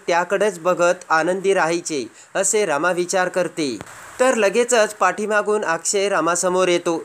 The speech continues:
तेव्हा अक्षयला बघून रमा म्हणते, "तुम्ही?" आणि म्हणते की, "मला खरंच हे असं जमणार नाही."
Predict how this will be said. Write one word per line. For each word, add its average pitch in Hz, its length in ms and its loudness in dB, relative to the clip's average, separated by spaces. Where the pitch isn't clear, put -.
तेव्हा 202 340 4
अक्षयला 254 500 0
बघून 214 320 -2
रमा 190 260 2
म्हणते, 196 420 2
"तुम्ही?" 202 460 2
आणि 208 240 2
म्हणते 202 360 2
की, 208 160 -2
"मला 196 380 0
खरंच 185 340 0
हे 190 80 2
असं 180 280 0
जमणार 165 480 0
नाही." 160 320 -2